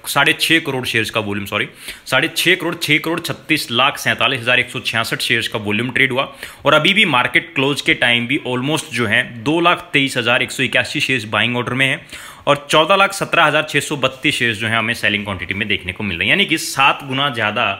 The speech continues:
सेलिंग प्रेशर टाटा स्टील में अभी भी देखने को मिल रहा है।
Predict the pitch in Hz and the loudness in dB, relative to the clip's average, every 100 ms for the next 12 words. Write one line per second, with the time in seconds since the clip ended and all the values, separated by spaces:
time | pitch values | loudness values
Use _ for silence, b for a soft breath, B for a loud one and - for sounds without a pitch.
0 | B B B - - 139 170 185 135 127 | B B B -10 2 2 2 0 0 0
1 | 160 131 117 131 - 113 104 117 113 101 | 0 0 0 0 -2 -2 -2 -2 -4 -2
2 | 120 107 123 107 90 101 113 104 85 87 | -4 -2 -2 -4 -4 -8 -4 -6 -6 -12
3 | - | -16